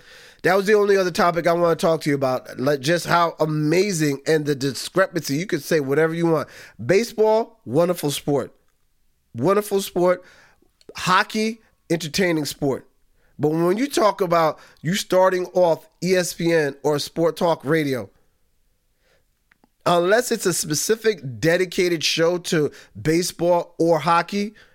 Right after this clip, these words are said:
you're starting off with football or basketball as your opening monologue.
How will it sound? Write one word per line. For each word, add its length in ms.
you're 160
starting 440
off 300
with 240
football 920
or 140
basketball 680
as 180
your 140
opening 320
monologue. 460